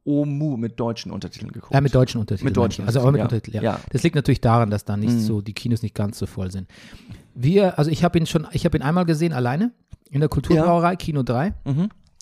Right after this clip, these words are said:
Speaker 2: Dann hatte ich Karten für letzten Sonntag für Cinemax mit meinem Sohn auf Deutsch.
Speaker 1: Ja.
Speaker 2: Siebzehn Uhr war die Vorstellung, sechzehn Uhr fünfundvierzig sind wir da hingegangen. Es war strömender Regen, wir hatten keinen Regenschirm.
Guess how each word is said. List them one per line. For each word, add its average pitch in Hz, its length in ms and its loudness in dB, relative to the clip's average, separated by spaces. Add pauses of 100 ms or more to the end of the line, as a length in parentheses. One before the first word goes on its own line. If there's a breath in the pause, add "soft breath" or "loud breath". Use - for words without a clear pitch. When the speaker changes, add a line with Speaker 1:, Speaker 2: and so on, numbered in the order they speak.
(160)
Speaker 2:
Dann 160 180 2
hatte 165 160 0
ich - 80 -6
Karten 147 380 0
für 139 140 0
letzten 147 320 -2
Sonntag 156 460 -2
für 135 200 0
Cinemax 170 680 0 (140)
mit 131 140 -6
meinem 123 120 0
Sohn 139 200 2
auf 123 120 -6
Deutsch. 147 460 -2
Speaker 1:
Ja. 135 300 -2 (1040 loud breath)
Speaker 2:
Siebzehn - 380 -2
Uhr 160 120 4
war 160 60 2
die 147 80 0
Vorstellung, 160 640 0
sechzehn 165 360 -4
Uhr 139 80 -2
fünfundvierzig 160 640 -4
sind 143 160 -4
wir 139 60 -4
da 131 60 0
hingegangen. 135 580 -2 (200)
Es - 180 -4
war 135 140 0
strömender 165 800 2
Regen, 151 400 -2
wir 135 140 0
hatten 143 240 -6
keinen 160 340 -2
Regenschirm. 143 600 -4